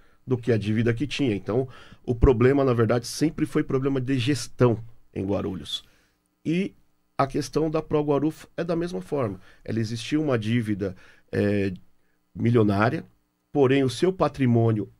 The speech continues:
é mu-, infinitamente maior do que a dívida e, sob a alegação de economia por conta da, da, da dívida que tinha, o, o prefeito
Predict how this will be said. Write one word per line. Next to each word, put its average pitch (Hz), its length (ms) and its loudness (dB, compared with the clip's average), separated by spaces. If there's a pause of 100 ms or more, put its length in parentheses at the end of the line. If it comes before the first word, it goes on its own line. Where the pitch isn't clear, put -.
é 170 100 4
mu-, 131 360 2 (100)
infinitamente 156 880 -2
maior 123 340 4
do 127 100 0
que 117 120 -4
a 110 40 2
dívida 143 480 -2 (520)
e, 156 340 2 (320)
sob 175 300 0
a 180 40 6
alegação 156 480 2
de 127 220 2
economia 123 720 2
por 110 260 -4
conta 107 360 -4
da, 95 260 -4 (120)
da, 95 640 -6 (320)
da 107 160 0
dívida 107 380 0
que 110 120 -10
tinha, 160 340 -4 (300)
o, 170 220 0 (180)
o 135 180 0
prefeito 143 640 -2